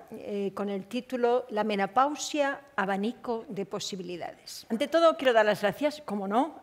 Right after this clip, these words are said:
a Montse Roura por todo su trabajo, eh, su inteligencia, su coraje en organizar esta puesta en común en mesas redondas, que siempre es muy fructífera.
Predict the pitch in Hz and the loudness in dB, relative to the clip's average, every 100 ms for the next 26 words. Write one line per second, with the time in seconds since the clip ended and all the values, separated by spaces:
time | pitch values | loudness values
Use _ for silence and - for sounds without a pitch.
0 | - 208 214 - 196 185 196 190 208 208 | -8 -6 -6 -6 -4 -2 0 2 0 -4
1 | - 226 208 - 196 - 127 139 - 359 | -4 -2 -2 -4 -8 -4 -4 -4 -8 -10
2 | - _ _ _ - - - _ - 214 | -12 _ _ _ -20 -20 -20 _ 0 4
3 | 208 196 196 196 196 175 196 180 190 185 | 6 6 6 4 -2 -4 -6 -4 -4 -2
4 | 185 208 202 233 233 202 - 190 202 - | -2 -2 2 2 2 -4 -2 0 0 0
5 | 226 226 208 196 185 202 196 - 208 202 | 0 2 0 -4 -6 -6 -4 4 6 6
6 | 185 - - _ _ _ - - 190 226 | 0 -10 -20 _ _ _ -20 -8 -2 -2
7 | 214 214 220 190 202 196 233 262 190 208 | 0 0 0 0 -2 0 2 0 0 -4
8 | 196 196 196 196 196 240 - 190 - 208 | -4 -4 -2 -2 -2 -4 -4 -6 -4 -4
9 | 196 196 208 185 196 185 196 190 214 254 | -4 -6 -8 -10 -12 -8 -10 0 2 2